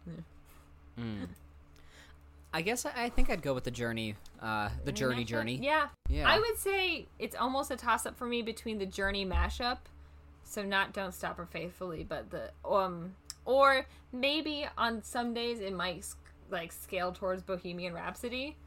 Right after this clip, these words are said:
Speaker 1: but, like, you don't really need a cover of Bo-, Bohemian Rhapsody by Glee.
Speaker 2: Exactly.
Speaker 1: I would, you know what it was? I'd probably get the Love and Touch and Squeeze in Any Way You Want It,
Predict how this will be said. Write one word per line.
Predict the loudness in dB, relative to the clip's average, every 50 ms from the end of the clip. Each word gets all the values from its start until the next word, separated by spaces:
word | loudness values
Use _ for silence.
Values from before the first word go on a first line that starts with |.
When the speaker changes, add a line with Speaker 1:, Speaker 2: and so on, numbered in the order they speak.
| -20 -20 -20 -20 -20 -20 -20 -20 -8 0
Speaker 1:
but, | 2 2 4
like, | 4 4 2 2 0 -6 -16 -20 -14 -4
you | 2 4
don't | 6 6 6 4 0 0
really | 2 2 4 4 2 2
need | 0 0 0 -2
a | -2
cover | 0 0 0 0 0 0 -2
of | -2 -2
Bo-, | -2 -4 -4 -4 -4
Bohemian | -4 -4 -2 -2 -2 -2 -2 -2 -2 -2
Rhapsody | -2 -2 -2 -2 -6 -8 -6 -6 -4 -4 -2
by | -2 -2 -2
Glee. | 0 0 0 0 0 0 -2 -4 -6 -8 -16 -10 -8
Speaker 2:
Exactly. | -6 -4 -4 0 2 8 12 12 12
Speaker 1:
I | 12
would, | 10 8 6 4 2 2 4 6
you | 8
know | 10 10
what | 12 10 10
it | 8
was? | 8 8 8 6 4 2 2
I'd | 2 2 4
probably | 4 4 4 4 2 0 0 -2 -2 -2 -6 -8 -10 -4 0
get | 2 4 4 4 2 0 -6 -14 -20 -20 -20 -18 -8 -4
the | -2 0 2 4
Love | 4 4 4 4
and | 0 -2
Touch | -4 -6 -6 -6
and | -8 -8
Squeeze | -4 -4 -4 -2 -2
in | -4
Any | -4 -4 -4 -4 -2
Way | -2 -2
You | -2 -2
Want | -2 -2 -2 -2 -2
It, | -2 -4